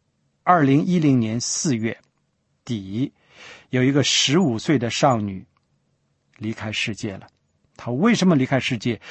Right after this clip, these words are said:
这是我们所有做圣经教导跟牧养的所有的信徒弟兄姊妹要知道的事件。这位少女她骑自行车、脚踏车摔倒了，腿受伤了，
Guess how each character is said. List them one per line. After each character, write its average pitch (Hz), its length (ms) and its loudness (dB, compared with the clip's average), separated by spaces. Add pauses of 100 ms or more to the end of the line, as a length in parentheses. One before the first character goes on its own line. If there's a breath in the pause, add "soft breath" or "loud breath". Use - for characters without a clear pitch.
(140 loud breath)
这 175 100 0
是 190 120 2
我 151 80 6
们 156 120 6
所 156 280 4
有 131 240 2
做 135 280 0
圣 156 300 4
经 165 260 4
教 180 300 6
导 110 220 2
跟 135 100 2
牧 175 400 6
养 101 300 2
的 120 160 -2
所 175 640 2
有 151 160 2
的 123 100 -2
信 139 240 2
徒 117 160 -6
弟 143 100 -2
兄 123 200 0
姊 - 160 -6
妹 104 200 -4 (280 loud breath)
要 104 160 -4
知 120 240 -4
道 113 160 0
的 101 100 -8
事 110 220 -6
件。 98 260 -12 (1400 soft breath)
这 233 180 4
位 147 140 6
少 151 240 4
女 113 120 0
她 117 140 -8
骑 113 340 -6
自 113 160 -8
行 120 240 -2
车、 135 440 -2
脚 104 180 -6
踏 110 160 -8
车 113 260 -10
摔 131 320 0
倒 95 220 -6
了， 95 220 -12 (420)
腿 104 220 -12
受 110 240 -4
伤 101 260 -12
了， 101 140 -20